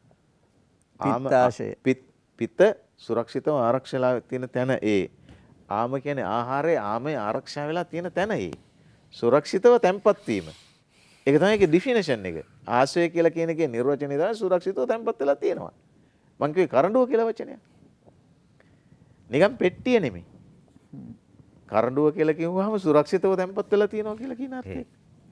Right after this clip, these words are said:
Speaker 1: එහෙම එකක්. වචනවල තේරුම හරියට තේරුණාම සබ්ජෙක්ට් එක විශේෂයෙන් ඉගෙන ගන්නත් ඕනේ නැහැ.
Speaker 3: ඒ අපේ හාමුදුරනේ. මුත්‍රාශය තිබුණට,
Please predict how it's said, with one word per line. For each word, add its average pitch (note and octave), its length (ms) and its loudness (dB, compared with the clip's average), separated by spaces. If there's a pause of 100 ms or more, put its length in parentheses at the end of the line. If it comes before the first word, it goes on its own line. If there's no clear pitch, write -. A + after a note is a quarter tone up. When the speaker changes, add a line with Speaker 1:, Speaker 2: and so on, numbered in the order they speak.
(1080)
Speaker 1:
එහෙම C#3 220 -12
එකක්. F#2+ 180 -16 (1080)
වචනවල B2 680 -6
තේරුම G#2 460 -4
හරියට A#2 460 -6
තේරුණාම A2 600 -6 (240)
සබ්ජෙක්ට් A#2+ 600 -6
එක C#3+ 140 -6
විශේෂයෙන් C#3 560 -6
ඉගෙන A#2 180 -4
ගන්නත් A#2 340 -4 (440)
ඕනේ A#2 300 -14
නැහැ. C#2 220 -20 (1080)
Speaker 3:
ඒ G#2 160 -8
අපේ F2 200 -12
හාමුදුරනේ. D#2 540 -18 (1500)
මුත්‍රාශය A#2 640 -2
තිබුණට, G#2+ 480 -6